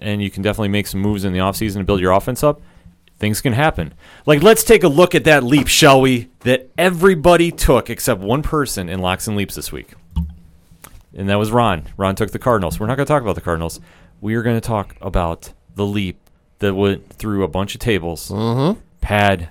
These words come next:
Speaker 1: break down that beautiful score.
Speaker 2: Oh, so this was a game that was originally supposed to be, what, four twenty-five, I believe, and got flexed into the Sunday Night Football spot. Uh, it was the Buffalo Bills traveling down to the Steel City, Pittsburgh, to take on the Pittsburgh Steelers on Sunday night, prime time,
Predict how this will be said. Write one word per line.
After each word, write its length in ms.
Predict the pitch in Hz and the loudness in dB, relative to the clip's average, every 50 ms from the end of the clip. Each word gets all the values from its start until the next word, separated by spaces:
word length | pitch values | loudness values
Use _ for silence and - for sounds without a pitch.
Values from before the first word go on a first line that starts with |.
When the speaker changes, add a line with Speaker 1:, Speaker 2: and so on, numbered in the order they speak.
| - _ _ _ _ | -16 _ _ _ _
Speaker 1:
break 160 | 90 87 - | -10 -8 -6
down 160 | - 82 78 | -8 -8 -6
that 100 | 76 71 | -6 -8
beautiful 280 | 65 82 82 76 73 76 | -6 -6 -6 -6 -6 -10
score. 300 | - - 90 80 71 - - - - | -8 -6 -6 -6 -6 -8 -12 -6 -2
Speaker 2:
Oh, 140 | - 202 208 | -2 0 0
so 160 | 208 180 165 | 0 0 0
this 160 | 175 180 185 | 0 0 0
was 160 | 185 175 165 | 0 0 0
a 20 | 160 | 2
game 160 | 160 160 165 | 2 2 4
that 80 | 160 | 2
was 140 | 135 131 123 | 2 2 2
originally 280 | 135 147 190 240 269 226 | 2 0 2 2 0 0
supposed 160 | - 170 156 | -2 -4 -4
to 40 | - | -2
be, 80 | 147 131 | -4 -2
what, 220 | 123 123 95 - | 0 0 -2 -2
four 160 | - 123 117 | -2 -4 -2
twenty-five, 400 | - - 143 131 - 135 135 143 | 0 0 -2 0 2 2 2 2
I 40 | 160 | 2
believe, 300 | 160 170 175 202 214 202 | 0 2 0 0 0 0
and 100 | 175 139 147 | -2 0 2
got 160 | 131 123 - | 0 0 0
flexed 340 | - - 143 147 147 - - | 0 0 0 0 0 -4 -6
into 340 | 101 131 127 - 131 127 117 | -6 -6 -4 -2 -2 -2 0
the 320 | 110 113 107 104 101 95 | 2 2 2 2 0 0
Sunday 340 | - - - 151 165 147 107 | -2 0 0 2 4 4 4
Night 160 | 101 92 87 | 2 2 0
Football 260 | - 92 - - 82 | -2 -4 -4 -4 -8
spot. 300 | - - - 165 262 - - - | -4 -2 -2 -2 -2 -2 -2 2
Uh, 40 | 127 | 4
it 280 | 120 117 117 113 110 117 | 6 6 6 6 4 4
was 160 | 117 113 110 | 2 2 2
the 100 | 113 110 | 0 2
Buffalo 340 | 107 143 135 - 147 135 123 | 4 2 4 4 4 4 6
Bills 280 | 117 120 117 113 - | 6 6 6 6 4
traveling 420 | - - 143 139 135 139 135 120 117 | 2 4 4 6 6 6 4 2 4
down 380 | 113 120 120 120 120 117 113 | 4 6 6 6 4 4 0
to 200 | - - 120 110 107 | 0 0 2 2 2
the 100 | 101 - | 2 0
Steel 240 | - - 127 113 107 | 2 4 4 4 4
City, 360 | - - 123 113 113 107 - | 6 6 6 6 6 4 2
Pittsburgh, 520 | - - 123 117 - - 113 107 101 90 - | 2 2 0 2 2 2 2 2 2 0 -4
to 80 | 101 | -4
take 200 | 90 - 113 110 | 0 0 2 2
on 60 | 113 | 2
the 60 | 104 95 | 2 2
Pittsburgh 300 | - 123 - - 107 - | 0 -2 0 -4 -4 -4
Steelers 320 | - 120 117 110 104 98 | 0 2 2 2 2 0
on 100 | 95 90 | -2 -4
Sunday 400 | - - - 139 139 143 139 139 | -2 -2 0 2 2 2 4 4
night, 300 | 139 139 135 131 - - | 4 2 2 0 -2 -8
prime 280 | - - 135 139 143 143 | -2 2 4 4 4 6
time, 340 | 147 143 139 139 131 120 | 6 6 6 6 4 4